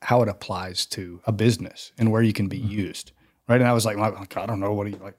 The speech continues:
Speaker 1: I can do anything. Like, just show me what you want me to do and I'll do it."
Speaker 2: Yeah.
Speaker 1: Uh, but, like, I'd say where, like, soft guys would really excel is, like, startups, right? Going in like, "Hey, here's a problem that needs to be solved. Like, we don't need it perfect. We need the, like, eighty percent solution,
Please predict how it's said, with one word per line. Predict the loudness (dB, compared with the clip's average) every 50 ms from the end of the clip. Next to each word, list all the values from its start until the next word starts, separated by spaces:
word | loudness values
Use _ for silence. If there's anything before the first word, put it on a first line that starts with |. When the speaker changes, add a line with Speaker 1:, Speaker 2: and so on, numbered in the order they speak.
| _ _
Speaker 1:
I | -4 0 4
can | 6
do | 6 8
anything. | 6 6 4 0 -6 -14 _ _ -20
Like, | -20 -20 -12 -6
just | -4 -2 -2 -2
show | 2 4 6 6
me | 8 6
what | 6 6 6
you | 6
want | 6 6 4
me | 2 -4 _
to | 2 4
do | 6 6 6 4
and | 2
I'll | 0 0
do | 0 0 -2 -2
it." | -4 -10 _ _ _ _ -6
Speaker 2:
Yeah. | -4 -4 -4 -6 -8 -16 -20 -20 -20 _ 0
Speaker 1:
Uh, | 2 4 4 4 4
but, | 2 2 0 2
like, | 2 2 2
I'd | 2 2
say | 4 4
where, | 4 4 4 2 2 0 0
like, | -2 -4 -6 -4
soft | -2 0 0 2 2 2 2
guys | 4 4 4 2 2
would | -2 0
really | 2 2 4 4 2 0
excel | -2 -2 -2 0 0 0 2 2 0
is, | -2 -4
like, | -6 -4 -2
startups, | -2 2 2 2 2 2 0 -6 -12 -14 _ -14 -14 -14 -14 -18 _ _ 0
right? | 2 2 4
Going | 6 6 6 6 6 6
in | 6 6 6 6
like, | 6 4 2 0 -4
"Hey, | -2 2 4 4 4 4 2 -2 -8 -18 -20 -20 -20 -20 _ _
here's | 4 6 6
a | 4
problem | 4 4 4 4 6 8 8 6 6
that | 6 6
needs | 4 4 4 2
to | 0 0
be | 2 2
solved. | 2 2 4 4 4 4 4 4 2
Like, | 2 4 6
we | 6 6
don't | 6 8
need | 6 6 6
it | 4 2 0
perfect. | 0 0 2 2 0 -2 2 6
We | 6 8
need | 8 8 6 6
the, | 4 2
like, | 2 0 0 2
eighty | 2 2 4 2
percent | 2 0 0 0 0 -2 -2
solution, | -4 -6 -6 -4 -6 -6 -2 0 0 0 0 -2